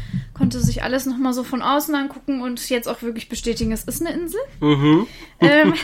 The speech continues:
Speaker 2: <laughs>
Speaker 1: ja, und auf dem Weg ist man halt, äh, an den Seehunden vorbeigefahren, also an den Seehundbänken. Die sind natürlich nicht immer da, aber an dem Tag waren richtig, richtig viele da.
Speaker 2: Ja.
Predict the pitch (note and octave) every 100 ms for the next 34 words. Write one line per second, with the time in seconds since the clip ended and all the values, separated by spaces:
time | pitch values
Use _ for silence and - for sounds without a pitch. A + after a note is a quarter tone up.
0 | F3 - - - - - D3+ - - A#3+
1 | A3+ E3+ C#4+ - D#4 D4 F#4 G4 - D4+
2 | D#4 D4 D4 C#4+ C#4+ - C4 C4 B3+ B3
3 | - B3 A#3+ A#3+ A#3 A#3 B3+ B3+ C4 C#4
4 | D4 E4 F4 - - - - A#3+ B3 B3+
5 | B3 B3+ B3 B3+ C4+ B3 A#3 A3+ A3+ A#3+
6 | B3 B3+ B3+ C4 C4 A#3 B3 A3+ A#3+ B3+
7 | A#3+ B3 - A#3+ A#3+ A3+ A#3 B3 D4 A#3+
8 | A3 A3 G#3+ A3+ A3+ A3 A3 A3 A3 A3
9 | - - - _ - - C#4 C4+ B3+ A#3+
10 | B3+ A#3+ A#3+ - A#3 A3+ G3+ G3+ A3 B3
11 | - - - - C3 A#2 G2+